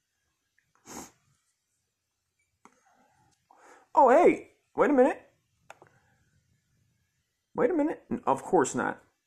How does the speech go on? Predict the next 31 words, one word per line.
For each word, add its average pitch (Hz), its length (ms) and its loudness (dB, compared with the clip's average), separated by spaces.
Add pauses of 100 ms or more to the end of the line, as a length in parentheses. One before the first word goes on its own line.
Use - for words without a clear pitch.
(220)
It 147 80 -6
was 139 140 -6
like, - 220 -6 (2500)
man, 123 560 0 (240)
I'm 123 140 -2
so 135 220 2
excited, 131 320 -2
dude. 135 80 2
I'm 139 80 2
gonna 156 100 2
be 127 140 2
a 113 40 2
grandpa. 135 520 -4 (1160)
I'm 151 80 -4
gonna 165 120 -2
be 147 140 4
a 131 40 0
grandpa, 139 460 -2
dude. 123 260 0 (1400)
My 123 100 -2
daughter, 156 580 0 (1040)
you 143 100 0
know, 139 100 2
my, 123 180 0
my 120 220 -2
wife 139 280 0
called 165 280 2
me 175 140 0
the 165 80 4
other 165 120 2
day, 185 320 0